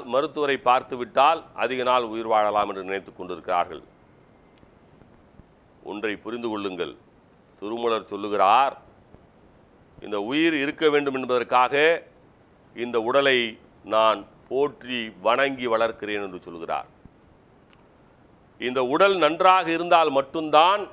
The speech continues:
இந்த உயிர் இங்கே இருக்கும் என்கின்ற உண்மை எனக்கு தெரிந்ததால் உயிர் வளர்க்க உடம்பை வளர்த்தேன்" என்று சொல்கிறார். இந்த உடம்பு நோயில்லாமல் இருக்க வேண்டும், நீங்கள் நூறாண்டுக்கு மேலும் வாழ வேண்டும்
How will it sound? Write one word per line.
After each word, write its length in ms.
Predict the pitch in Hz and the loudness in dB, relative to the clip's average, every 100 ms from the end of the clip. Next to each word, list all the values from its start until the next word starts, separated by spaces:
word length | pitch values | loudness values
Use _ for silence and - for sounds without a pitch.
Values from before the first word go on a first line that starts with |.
| - _ _ _ _ _ _ _ _ - | -18 _ _ _ _ _ _ _ _ -12
இந்த 160 | 120 123 | -4 -4
உயிர் 280 | 139 165 147 | -2 -2 -2
இங்கே 160 | 135 127 | -2 -2
இருக்கும் 400 | 147 147 160 147 | -2 -4 -4 -4
என்கின்ற 340 | 131 131 123 | -2 -4 -4
உண்மை 300 | 110 127 151 147 | -4 -4 0 0
எனக்கு 260 | 127 110 101 | 0 -6 -8
தெரிந்ததால் 680 | 117 123 123 117 139 160 - - _ _ _ _ _ _ _ - _ _ _ _ _ _ | -6 -4 0 4 4 2 -4 -20 _ _ _ _ _ _ _ -20 _ _ _ _ _ _
உயிர் 220 | 90 117 | -10 -4
வளர்க்க 500 | 117 123 139 - 147 | 0 2 2 -2 -4
உடம்பை 340 | 123 120 123 120 | -2 -2 0 0
வளர்த்தேன்" 440 | 110 110 110 104 | 2 -2 -4 -6
என்று 140 | 98 92 | -6 -8
சொல்கிறார். 480 | 92 87 85 71 - _ _ _ _ _ _ _ _ _ _ _ _ _ _ _ - | -10 -6 -2 -4 -6 _ _ _ _ _ _ _ _ _ _ _ _ _ _ _ -16
இந்த 180 | 110 117 | -2 -2
உடம்பு 400 | 117 175 220 220 | 0 2 2 2
நோயில்லாமல் 600 | 196 196 202 196 196 190 175 | 2 2 4 4 2 2 -2
இருக்க 260 | 180 185 | -2 0
வேண்டும், 360 | 170 165 165 147 82 - _ _ _ _ _ _ _ _ _ - | 0 0 0 -2 -6 -18 _ _ _ _ _ _ _ _ _ -10
நீங்கள் 280 | 127 135 127 | -6 -4 -4
நூறாண்டுக்கு 640 | 127 147 151 156 156 139 | -4 2 2 2 -4 -8
மேலும் 340 | 131 143 147 131 | -4 -2 2 4
வாழ 120 | 127 | 4
வேண்டும் 400 | 123 120 113 113 | 4 0 -4 -8